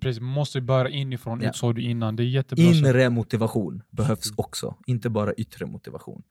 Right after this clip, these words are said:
Speaker 1: Exakt.
Speaker 2: Det, båda två behövs och det är då man, och tålamod på det och se allting som en progress.
Speaker 1: Mm.
Speaker 2: Och jag ska vara helt ärlig, förut hade jag sagt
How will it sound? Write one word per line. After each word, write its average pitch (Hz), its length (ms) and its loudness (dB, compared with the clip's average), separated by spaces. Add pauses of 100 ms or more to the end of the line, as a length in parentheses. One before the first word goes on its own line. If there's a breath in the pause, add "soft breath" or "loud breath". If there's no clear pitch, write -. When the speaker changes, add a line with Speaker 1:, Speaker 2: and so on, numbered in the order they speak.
(180 soft breath)
Speaker 1:
Exakt. 117 300 0
Speaker 2:
Det, 117 60 -2
båda 123 360 6
två 117 260 2
behövs 101 340 -4
och 101 80 -8
det 104 60 -6
är 107 40 -2
då 107 300 0
man, 87 200 -4
och - 260 -4
tålamod 107 680 0
på 107 100 -6
det 101 140 -4
och 104 220 -4
se 110 260 -4
allting 95 320 -6
som - 120 -10
en 95 80 -6
progress. 104 360 -4 (220 loud breath)
Speaker 1:
Mm. 117 80 -12
Speaker 2:
Och 127 80 8
jag 135 80 6
ska - 140 -2
vara 156 100 4
helt 131 240 2
ärlig, 120 400 2
förut 131 360 2
hade 117 200 2
jag 107 120 0
sagt - 260 -4